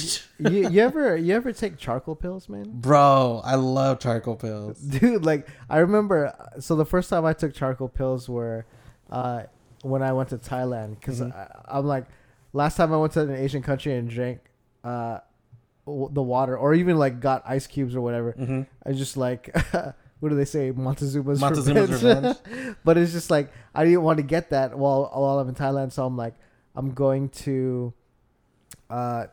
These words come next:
Speaker 2: take charcoal pills every single day."
Speaker 1: Mm-hmm.
Speaker 2: And, uh, I felt like I had no gas in my bowels, man. I
Speaker 1: <laughs>
Speaker 2: felt super slender, like, not bloated, and I'm like,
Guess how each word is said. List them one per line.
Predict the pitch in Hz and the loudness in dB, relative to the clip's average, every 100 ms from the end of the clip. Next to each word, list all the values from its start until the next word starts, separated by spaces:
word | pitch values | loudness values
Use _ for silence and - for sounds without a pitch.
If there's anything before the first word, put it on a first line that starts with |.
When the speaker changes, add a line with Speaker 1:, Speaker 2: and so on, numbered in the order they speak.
| - | -4
Speaker 2:
take | 131 | -4
charcoal | 110 127 135 151 | -2 -6 -4 -6
pills | - 117 110 - | -4 -4 -4 -8
every | 120 117 | -8 -6
single | 123 127 113 | -6 -6 -6
day." | 107 123 127 107 - | -6 -4 -4 -6 -12
Speaker 1:
Mm-hmm. | 127 117 120 - | -10 -8 -8 -6
Speaker 2:
And, | 135 135 127 - | -4 -4 -6 -4
uh, | 131 127 123 - _ _ _ - _ - _ _ - | -2 -2 -4 -8 _ _ _ -20 _ -20 _ _ -4
I | 151 | -2
felt | 185 196 165 - - | 2 2 0 -10 -20
like | 127 147 147 135 127 - | -4 0 0 0 -10 -6
I | 135 | -2
had | 147 147 127 | 0 0 -2
no | 123 120 123 | -2 0 0
gas | 127 123 113 127 - | 0 -2 -2 -4 -6
in | |
my | 127 120 | -6 -6
bowels, | 104 110 143 127 104 - | -4 -4 -4 -4 -8 -10
man. | 101 110 127 - | -10 -8 -10 -10
I | 113 | -8
Speaker 1:
<laughs> | 120 | -4
Speaker 2:
felt | 147 143 | -2 -2
super | - 160 147 156 | -2 -4 -2 -4
slender, | - 143 156 156 123 117 | -4 -2 -2 -2 -4 -4
like, | 120 127 123 | -4 -6 -6
not | 131 139 127 | -6 -6 -4
bloated, | 120 135 165 143 123 | 0 4 4 4 0
and | 123 | -2
I'm | 120 | -2
like, | 117 113 | -4 -6